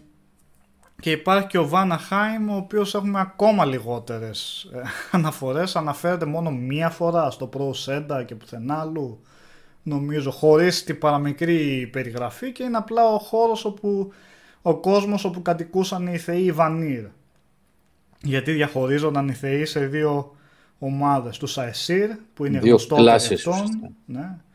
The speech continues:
Speaker 1: Aesir σημαίνει θεός, ε, παρεμπιπτόντος. Το Vanir νομίζω δεν έχει κάποια συγκεκριμένη μετάφραση. Aesir ήταν ο Thor, ο Odin, ε, διάφοροι γνωστοί, ο Heimdall, ο Baldur.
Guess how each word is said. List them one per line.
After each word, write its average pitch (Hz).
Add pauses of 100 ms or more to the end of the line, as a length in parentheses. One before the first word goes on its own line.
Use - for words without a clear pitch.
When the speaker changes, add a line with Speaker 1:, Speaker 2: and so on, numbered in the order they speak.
(560)
Speaker 1:
Aesir 147
σημαίνει 147
θεός, 139 (180)
ε, 117
παρεμπιπτόντος. 127
Το 131
Vanir 139
νομίζω 131
δεν 131
έχει 117
κάποια 113
συγκεκριμένη 117
μετάφραση. 135 (720)
Aesir 156
ήταν 170
ο 131 (120)
Thor, 202
ο 139
Odin, 190
ε, 160
διάφοροι 147
γνωστοί, 127
ο 143
Heimdall, 185
ο 127
Baldur. 190